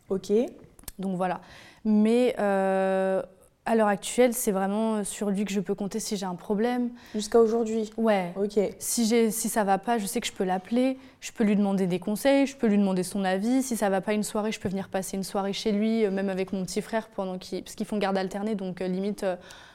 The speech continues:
Speaker 2: parfois on se fait même des kartings tous les trois, on va au restaurant. Enfin,
Speaker 1: Mmh.
Speaker 2: vraiment, j'ai de la chance d'avoir un beau-père aussi, euh, aussi aimant parce que,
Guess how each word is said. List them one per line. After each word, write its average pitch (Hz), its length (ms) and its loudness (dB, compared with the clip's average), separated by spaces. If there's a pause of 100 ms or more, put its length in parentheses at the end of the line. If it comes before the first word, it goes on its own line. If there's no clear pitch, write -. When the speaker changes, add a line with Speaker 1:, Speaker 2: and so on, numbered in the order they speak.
Speaker 2:
parfois 208 260 -2
on 220 40 0
se - 80 -6
fait 233 80 0
même 202 180 2
des 190 100 2
kartings 208 420 2
tous - 100 -4
les 190 100 4
trois, 285 300 4
on 262 100 2
va 190 100 2
au 180 40 0
restaurant. 226 480 2
Enfin, 262 420 -2
Speaker 1:
Mmh. 196 540 -6
Speaker 2:
vraiment, 233 320 4
j'ai 214 120 2
de 190 60 0
la 185 120 0
chance 254 320 0
d'avoir 196 240 2
un 196 60 0
beau-père 196 380 0
aussi, 202 420 -2
euh, 180 420 -2
aussi - 320 -4
aimant 208 240 2
parce 185 260 -6
que, 180 500 -4